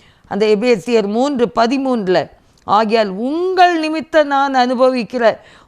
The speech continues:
உபத்திரவங்களினால் நீங்கள் சோர்ந்து போகாதிருக்க வேண்டு-, வேண்டிக் கொள்ளுகிறேன். அவைகள் உங்களுக்கு மகிமையா இருக்கிறதே." என்ன, என்னோடு கூட பாடுகளை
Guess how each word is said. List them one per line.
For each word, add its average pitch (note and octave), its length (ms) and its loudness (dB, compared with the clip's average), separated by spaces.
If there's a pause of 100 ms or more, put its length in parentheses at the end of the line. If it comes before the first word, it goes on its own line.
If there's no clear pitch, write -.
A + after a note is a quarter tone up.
(140)
உபத்திரவங்களினால் B3+ 920 0
நீங்கள் G#3+ 380 -4
சோர்ந்து C#4 520 -2
போகாதிருக்க B3 720 0
வேண்டு-, G3 400 -2 (100)
வேண்டிக் G#3 500 -4
கொள்ளுகிறேன். F3+ 540 -2 (400)
அவைகள் C#4+ 500 0
உங்களுக்கு B3 760 -2 (360)
மகிமையா F4 800 2
இருக்கிறதே." D#4 1040 -2
என்ன, B3 600 0
என்னோடு A#3 580 2
கூட G3+ 500 0 (380)
பாடுகளை D#4 840 2